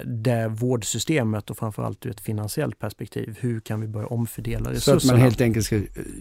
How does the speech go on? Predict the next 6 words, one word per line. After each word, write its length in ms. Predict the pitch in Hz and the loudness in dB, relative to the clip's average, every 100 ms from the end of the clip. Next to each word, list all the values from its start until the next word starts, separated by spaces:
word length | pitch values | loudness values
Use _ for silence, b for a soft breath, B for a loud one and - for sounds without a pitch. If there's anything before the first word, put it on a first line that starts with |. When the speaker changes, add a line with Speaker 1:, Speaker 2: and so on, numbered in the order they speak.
| - - | -14 -6
Speaker 2:
vi 360 | 120 143 151 | 4 8 8
ska 240 | 143 - 131 | 6 4 2
försöka 500 | - 120 127 110 110 | 2 2 2 2 -2
fördela 640 | - 120 120 120 107 107 98 b b b b b | 0 0 4 4 4 2 -2 b b b b b
resurserna 920 | - 131 120 165 160 - 147 131 123 123 | 0 4 8 8 8 6 4 6 6 2
så, 300 | - - 127 | -2 0 0